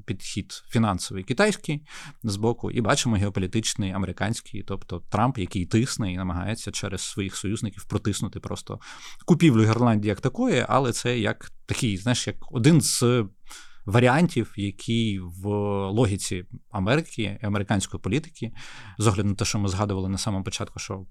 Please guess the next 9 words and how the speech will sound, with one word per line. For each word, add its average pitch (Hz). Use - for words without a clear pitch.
спроби 98
були 107
купити, 131
для 92
них 151
не 120
є 123
чимось 131
новим 110